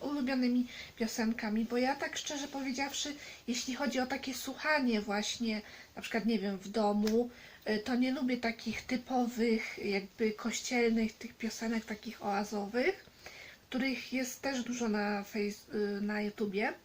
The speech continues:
Y, ale takie bardziej, nie wiem, jak to nazwać, no, rock, hip-hop i tak dalej. No, takie różne po prostu. Y,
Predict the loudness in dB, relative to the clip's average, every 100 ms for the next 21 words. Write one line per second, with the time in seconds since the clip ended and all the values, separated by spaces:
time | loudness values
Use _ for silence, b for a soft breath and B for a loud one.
0 | -20 B B B B B B B B -4
1 | 0 2 2 2 4 6 4 0 -2 0
2 | 2 4 2 2 4 4 2 -4 B B
3 | B B B B B -6 -6 -6 -16 -20
4 | _ _ -20 _ _ -20 -20 -4 2 2
5 | 2 -2 -4 -4 -8 -12 -12 -14 B B
6 | B -2 2 2 2 2 4 4 2 -2
7 | -8 -4 -4 -2 -2 0 -2 -6 -6 -4
8 | -2 -2 -4 -8 -12 -20 -4 0 2 2
9 | 0 -2 -6 -10 -14 -18 -16 -14 -14 -16
10 | -20 B B B B B B B B B
11 | -20 -6 0 2 2 0